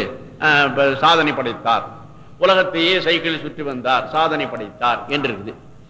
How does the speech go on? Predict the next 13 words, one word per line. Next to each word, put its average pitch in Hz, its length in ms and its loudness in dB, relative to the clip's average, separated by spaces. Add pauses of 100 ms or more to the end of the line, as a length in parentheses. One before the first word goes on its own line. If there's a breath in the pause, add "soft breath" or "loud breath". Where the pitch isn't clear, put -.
(240 loud breath)
இன்னும் 151 340 2
யாரும் 156 480 4 (160)
எப்பவுமே 160 480 2 (160)
இருபத்தி 165 320 2
நாலு 160 140 4
மணி 151 140 0
நேரம் 170 200 4
ஆடிட்டு 170 380 4
இருக்கான், 156 340 -2
சாதனை 156 280 2
படைத்தார்னு 151 460 0
ஒருத்தன் 135 260 -6
வரல. 120 180 -8